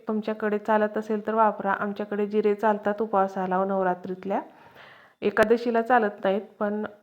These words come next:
उपवासाला या नवरात्रीतल्या चालतात. जिरे छान, अ, तडतडले की त्याच्यामध्ये हे किसलेली, किसलेला भोपळा टाकायचा आहे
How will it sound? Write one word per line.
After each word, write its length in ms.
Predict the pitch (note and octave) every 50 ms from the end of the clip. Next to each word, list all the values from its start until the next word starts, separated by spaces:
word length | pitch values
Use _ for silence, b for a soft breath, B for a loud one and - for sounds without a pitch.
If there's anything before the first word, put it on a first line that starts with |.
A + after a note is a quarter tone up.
| _ _ _ _ _
उपवासाला 560 | - G#3+ G#3 - A3+ A3 G#3+ A3 A3 G3+ G3
या 220 | G3+ G3+ G3 G3+ G3+
नवरात्रीतल्या 680 | G#3 G3+ G3+ G3+ F#3+ F#3+ F#3+ - G3+ G3 - G3 G3
चालतात. 460 | G3 - A3+ G3+ F#3+ G3 - F#3 A#3 - B B B B B B - G3
जिरे 260 | G3+ A3+ A3+ A#3 A#3 A#3 -
छान, 320 | B3 A#3 A3+ A#3 A#3 - -
अ, 120 | - G3+ G3 - -
तडतडले 480 | A3+ A3 A3 - A#3+ A#3 A3 G3+ F#3
की 140 | F#3+ F#3+ A3
त्याच्यामध्ये 460 | G#3+ A#3 A3 G#3+ A3 G#3+ G#3+ G#3 G#3
हे 60 | G#3+ G#3+
किसलेली, 640 | G#3+ - A3 A3 - G#3+ G#3 G#3 G#3 G3+ A3 C4 C#4+ B B B B B B B _
किसलेला 420 | A3 A3 A3 A3+ A3 G#3+ G#3+ G#3+ G#3+
भोपळा 360 | G#3 A3+ A3+ A3+ A3 G3 G#3
टाकायचा 520 | G#3 A3 G#3+ G#3+ G3 F#3 F#3 F#3 - G3
आहे 260 | F#3 G3 G3 G3 C#4